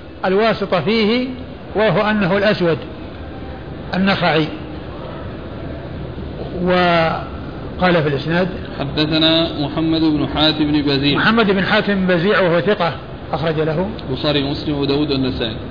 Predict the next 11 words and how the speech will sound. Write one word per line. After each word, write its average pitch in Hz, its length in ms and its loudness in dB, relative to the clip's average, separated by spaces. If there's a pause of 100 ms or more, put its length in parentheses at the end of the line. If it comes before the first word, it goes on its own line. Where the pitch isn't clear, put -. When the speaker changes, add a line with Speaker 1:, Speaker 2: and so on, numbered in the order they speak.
Speaker 1:
أخرجه 196 280 4
البخاري 196 340 4
ومسلم 214 360 2
وأبو 190 240 4
داود 202 240 4
والنسائي. 175 440 2 (720)
عن 180 100 2
عبد 185 160 4
الوهاب 196 300 4
بن 190 180 2
عطاء 175 500 2